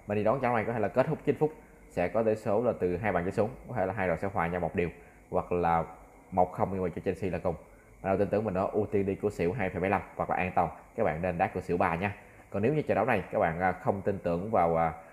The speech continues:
Leeds United và ưu tiên đá của xỉu không được. Ở mức hiệp một thì mức kèo chấp là không phẩy năm và sẽ một trái. Thì giờ dự đoán hiệp một có thể là với lợi thế sân nhà thì, à, Leeds United họ sẽ trụ vững trước Chelsea ở hiệp một.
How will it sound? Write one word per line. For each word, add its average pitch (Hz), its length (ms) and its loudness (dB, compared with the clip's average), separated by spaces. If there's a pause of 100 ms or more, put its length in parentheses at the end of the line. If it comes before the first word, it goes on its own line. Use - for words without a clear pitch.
(140)
Leeds 131 200 2
United 113 240 0 (120)
và 92 140 0
ưu 95 160 -2
tiên 95 140 -2
đá 101 60 -2
của 101 160 -4
xỉu 87 220 0
không 92 200 -2
được. 85 140 -2 (640)
Ở 98 100 -2
mức 143 140 2
hiệp 117 100 2
một 95 180 4
thì 110 60 -4
mức 127 140 -2
kèo 107 100 0
chấp 120 160 -2
là 92 80 0
không 101 200 -2
phẩy 98 100 -2
năm 101 140 0 (360)
và 92 120 4
sẽ 101 160 -2
một 98 160 -4
trái. 92 200 2 (200)
Thì 92 120 -2
giờ 92 120 2
dự 87 140 0
đoán 110 120 6
hiệp 131 80 -4
một 85 180 0
có 104 60 2
thể 95 120 0
là 92 100 -2
với 98 160 2
lợi 101 140 2
thế 113 120 0
sân 113 140 -4
nhà 90 240 0 (340)
thì, 92 220 0
à, 85 380 2 (320)
Leeds 139 180 2
United 127 280 -2
họ 85 160 0
sẽ 92 140 0
trụ 87 180 2
vững 85 240 -2
trước 123 140 -2
Chelsea 98 240 0
ở 95 40 -2
hiệp 95 120 -2
một. 80 260 -2